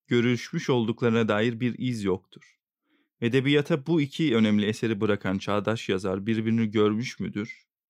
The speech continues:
Birbirlerinin yapıtlarını okumuşlar mıdır? Bilmemekteyiz.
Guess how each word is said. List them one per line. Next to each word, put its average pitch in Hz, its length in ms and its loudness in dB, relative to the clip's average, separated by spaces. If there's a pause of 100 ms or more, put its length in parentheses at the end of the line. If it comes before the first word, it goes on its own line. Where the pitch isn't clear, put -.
(120)
Birbirlerinin 131 800 2
yapıtlarını 113 640 0
okumuşlar 113 680 -2
mıdır? 98 560 -4 (300)
Bilmemekteyiz. - 920 -6